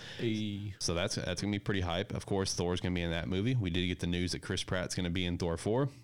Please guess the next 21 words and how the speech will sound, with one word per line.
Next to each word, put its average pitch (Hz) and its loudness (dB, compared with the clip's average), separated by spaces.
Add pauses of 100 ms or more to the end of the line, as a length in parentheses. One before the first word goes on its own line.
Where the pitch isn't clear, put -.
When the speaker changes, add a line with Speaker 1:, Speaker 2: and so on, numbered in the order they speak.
Speaker 2:
Lots 90 -2
of - -8
cool 85 0
stuff 85 -2
there. 117 0 (440)
And 107 2
then 110 4
lastly, 98 2
the, 95 2
we, 127 2
even 127 6
though 113 6
I, 127 0
I, 139 -2
even 202 4
though 214 2
I 110 0
thought 180 -2
it 170 4
already 101 2
got, 104 0